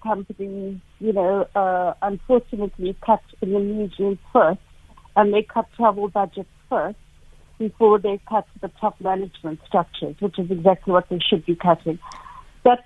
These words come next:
the one. And the second thing about what news editors will be sending reporters out to cover, say, say the Deep Slit story yesterday.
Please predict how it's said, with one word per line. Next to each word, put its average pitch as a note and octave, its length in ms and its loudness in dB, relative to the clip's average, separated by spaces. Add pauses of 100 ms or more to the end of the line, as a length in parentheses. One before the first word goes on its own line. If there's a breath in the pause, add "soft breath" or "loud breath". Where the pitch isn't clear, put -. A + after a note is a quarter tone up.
the B3 80 4
one. A3+ 300 -4
And A#3+ 160 -14
the A#3+ 160 -10
second D4 360 -8
thing A#3+ 220 -6
about G#3+ 340 -4 (140)
what A3+ 220 -2 (180)
news A#3 400 -10
editors G#3+ 480 -6
will G3 100 -6
be F#3+ 240 -8
sending G3+ 720 2
reporters A#3+ 640 2 (100)
out G3+ 220 0
to G#3+ 80 -12
cover, G3+ 400 0
say, C#4+ 260 4 (180)
say C#4 160 6
the G#3+ 180 -2 (320)
Deep A3 160 -2 (140)
Slit A3 180 0 (100)
story G3 360 4
yesterday. E3+ 520 -4